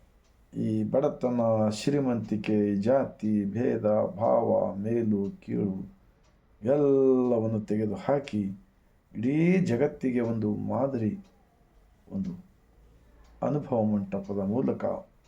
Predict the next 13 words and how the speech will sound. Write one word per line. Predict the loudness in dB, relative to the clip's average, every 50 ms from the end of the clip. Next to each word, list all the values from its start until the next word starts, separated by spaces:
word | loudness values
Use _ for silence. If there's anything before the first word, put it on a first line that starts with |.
| _ _ _ _ _ _ _ _ _ _ _ -8
ಮಾನವರ | -4 -2 0 0 0 2 2 2 0 0 0 -2
ಕಲ್ಯಾಣವನ್ನು | -4 -4 -4 -2 0 2 2 2 2 2 0 -2 0 0 -2 -2
ಬಯಸಿ | -2 -2 -4 -4 -4 -4 -4 -4 -4 -4 -8 -12 -18 _ _ _ -8
ಮಾಡಿ | -4 -2 0 0 0 0 -2 -2 -4 -6 -8 -12 -8
ತೋರಿಸಿದರು. | -2 -2 0 0 -2 -4 -4 -4 -6 -6 -6 -8 -10 -12 -16 -20 -20 -20 -20 -20 -20 -20 _ -20 -20 -20 -20 -20 -20 -20 -20 -20 -18 -16 -16 -14 -14 -14 -14 -14 -14 -16 -16 -20 -20 -20 -20 -20 -20 -20 -20 -20 -20 -20 -16 -6 0 4
ಮನುಷ್ಯನಿಗೆ | 6 6 6 6 4 6 4 6 6 6 6 6
ಹಾವು | 6 6 4 4 6 8 8 8 6 4
ಕಚ್ಚಿದಾಗ | 2 0 2 2 2 4 6 6 6 8 6 6 6 4 0 -6 -12 -18 -20 -20 -20 -20 -20 -20 -20 -20 -14 -8 -4
ಏನಾದರೂ | -2 2 4 4 4 4 4
ಒಂದು | 4 4 4 4 4 4
ಔಷಧಿಯನ್ನು | 2 2 2 2 2 2 2 4 4 2 2 2 -2 -2 -2
ಕೊಟ್ಟು | -2 -2 -2 -2 -2 -2 -2 -2
ಗುಣಪಡಿಸಬಹುದು. | 0 0 0 0 0 0 0 -2 -2 -2 -2 -4 -6 -6 -8 -12 -18 -20 -20